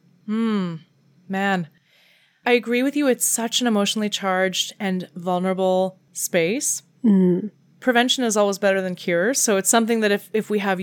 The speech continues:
Speaker 1: younger listeners, I would always encourage them if they, if, or younger or folks who are not currently partnered,
Speaker 2: Hmm.
Speaker 1: it's always a wonderful journey to go on by yourself, discovering your own needs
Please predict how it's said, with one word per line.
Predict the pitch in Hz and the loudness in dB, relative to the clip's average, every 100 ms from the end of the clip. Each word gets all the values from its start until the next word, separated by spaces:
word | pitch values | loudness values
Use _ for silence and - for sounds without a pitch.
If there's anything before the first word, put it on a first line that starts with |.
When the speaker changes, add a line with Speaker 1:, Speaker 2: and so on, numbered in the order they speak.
| 180 | -2
Speaker 1:
younger | 180 220 | -2 -2
listeners, | 226 226 240 240 | -2 0 0 0
I | 226 | 0
would | 202 - | 0 0
always | 202 202 196 185 - | 0 2 2 0 -2
encourage | 190 185 185 185 - | -4 -2 0 0 0
them | 196 185 | 0 0
if | 180 | 0
they, | 196 180 - - - - | 0 0 -2 -14 -20 -6
if, | 202 180 | -4 -2
or | 220 220 | 2 2
younger | 233 233 240 247 | 4 2 4 2
or | 208 | 2
folks | 202 214 208 | 2 0 0
who | - | 0
are | 208 185 | 2 2
not | 190 - - | 2 -2 -4
currently | 220 202 196 180 | 0 0 0 -4
partnered, | - 175 196 233 294 - | 0 0 2 2 0 0
Speaker 2:
Hmm. | 220 202 185 170 - - | 2 4 4 2 -2 -6
Speaker 1:
it's | 208 - | -6 0
always | 226 220 247 226 | 4 6 6 4
a | 214 196 | 2 2
wonderful | 202 202 220 | 2 0 -2
journey | 202 202 196 | -2 -2 -2
to | 190 202 | 0 0
go | 196 185 | 2 0
on | 185 | 0
by | 180 175 | 0 0
yourself, | 175 202 208 - | 0 0 0 -2
discovering | 214 - 190 190 185 | -2 -2 0 -2 -2
your | 180 | 0
own | 180 180 180 | 0 0 0
needs | 180 202 240 - | 0 0 0 -2